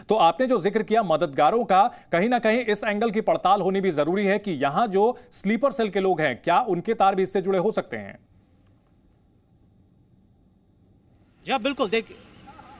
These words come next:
Speaker 2: जी बिल्कुल, जिस तरीके से हम तस्वीर या वीडियो दिखा रहे हैं, हम आपको बताएं कि नाइंटी टू बॉर्न है, यानी उन्नीस सौ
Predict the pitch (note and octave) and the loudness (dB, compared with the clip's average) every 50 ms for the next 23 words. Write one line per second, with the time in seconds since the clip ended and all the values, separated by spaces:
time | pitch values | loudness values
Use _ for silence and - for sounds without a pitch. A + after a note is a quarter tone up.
0 | - - - - - - - - - - - - - - - - - - C#3+ A#3+ | -20 -20 -20 -20 -20 -20 -20 -20 -20 -20 -20 -20 -20 -20 -20 -20 -8 -4 -2 -2
1 | A3+ A#3+ B3+ C4+ A#3 G#3 F#3 F3+ A#3 - - A3+ A#3 C4 A#3+ - B3+ A3 - - | 0 0 0 0 0 0 0 -2 0 2 2 2 2 2 0 0 0 2 0 0
2 | - - G3+ A#3 A#3+ A#3+ A#3+ A3+ G#3 E3+ F#3 F3 A3 B3 G3+ G3 - F3 G3+ G#3 | 0 0 0 0 2 2 2 2 2 0 0 0 0 0 0 0 0 2 2 4
3 | A3 G#3 G#3+ G#3+ G3+ G3 G3 F#3 G3 F#3+ F3+ F#3+ F#3 G3 G3 G#3 G#3+ F#3+ F3+ E3+ | 2 2 0 2 2 2 0 0 -2 -2 0 2 2 0 0 -2 -2 0 0 -2
4 | F3 E3+ - G3 F#3 - - - G#3 G#3 A3 G#3 F#3 - - - B2+ B2 C#3+ E3+ | -2 -2 -6 -8 -10 -10 -10 -8 -6 -6 -6 -6 -8 -10 -14 -20 -12 -6 -2 0
5 | F#3+ G3+ G3 F#3 F3 F#3 G3 F#3+ F3+ F3+ F#3+ F#3+ F3+ F#3 G3 G3+ G3 - - G#3 | 2 2 0 0 0 0 0 0 0 0 -2 -2 -4 -4 -6 -8 -8 -8 -8 -6
6 | G3+ G3+ | -6 -6